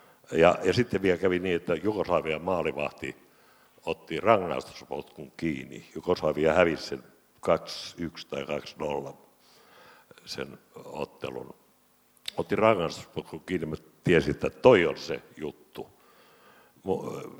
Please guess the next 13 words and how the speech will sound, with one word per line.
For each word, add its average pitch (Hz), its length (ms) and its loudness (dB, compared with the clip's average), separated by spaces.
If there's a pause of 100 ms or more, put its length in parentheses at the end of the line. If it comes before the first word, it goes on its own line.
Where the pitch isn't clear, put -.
(100)
mi-, 85 300 -2 (180)
mikä 80 300 2
on 76 60 0
mun 80 240 4
juttuni. 64 560 -8 (960)
Mut - 140 -20
sitten 87 280 -2
teatterikoulu 80 680 4
tuli 76 260 -2
ja 73 100 0
pilasi - 360 -6
koko - 480 -14 (260)
homman, 67 420 -2